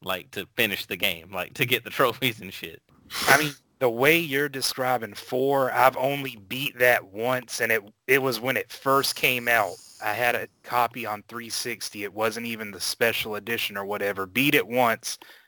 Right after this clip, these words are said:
Speaker 2: and I remember enjoying it, but the way you're describing it's the way I feel about two. Like, two was, like
Speaker 1: Yeah, two, two and four are the worst games in the series. Like, I, I'll say that. Like, it goes,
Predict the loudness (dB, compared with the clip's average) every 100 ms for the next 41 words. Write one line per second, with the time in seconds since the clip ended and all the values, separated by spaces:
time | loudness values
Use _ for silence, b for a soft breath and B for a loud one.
0 | b 4 6 6 2 0 2 0 -2 -2
1 | -2 0 0 -2 -4 -6 -4 -2 4 6
2 | 4 4 2 2 0 0 4 4 4 0
3 | -4 -6 -6 2 4 4 4 2 -2 -4
4 | -4 -4 -4 -6 -8 -6 -6 -8 -12 _
5 | _ -2 -2 -2 -6 -2 0 0 -2 -2
6 | -4 -4 -6 -8 -10 -6 2 4 4 -2
7 | -18 _ -12 -4 -4 -4 -4 -2 -4 -4
8 | -2 -2 0 4 4 6 4 2 -6 -12
9 | -20 _ -2 0 0 0 0 -2 -6 -6
10 | -8 -8 -10 -6 -4 2 4 6 6 4
11 | 4 -4 -4 -8 -6 -6 -4 -6 -8 -6
12 | -6 -6 -12